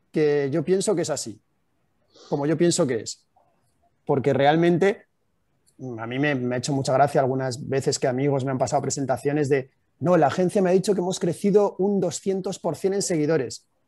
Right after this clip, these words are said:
Vale, antes tenías cincuenta y ahora tienes ciento cincuenta. ¿Con ciento cincuenta seguidores tú piensas que estás bien?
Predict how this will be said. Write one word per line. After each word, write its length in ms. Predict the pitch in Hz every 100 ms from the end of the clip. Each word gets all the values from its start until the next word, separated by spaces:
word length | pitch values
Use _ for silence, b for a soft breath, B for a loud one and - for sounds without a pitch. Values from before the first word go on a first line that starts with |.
| _
Vale, 260 | 127 120
antes 240 | 120 113 117
tenías 460 | 123 131 113 - -
cincuenta 800 | 113 101 127 151 147 185 - - _ _ _ _
y 160 | 127 117
ahora 240 | 113 117
tienes 560 | 123 139 165 220 - _ _ _
ciento 260 | - 165 131
cincuenta. 600 | 120 95 92 98 - - _ _ _ _ _ _ _
¿Con 160 | 127 117
ciento 240 | 139 143
cincuenta 420 | 156 160 156 156
seguidores 600 | 135 160 143 147 185 185
tú 120 | 170 139
piensas 380 | 151 135 131
que 80 | -
estás 280 | 131 123 107
bien? 340 | 139 196 233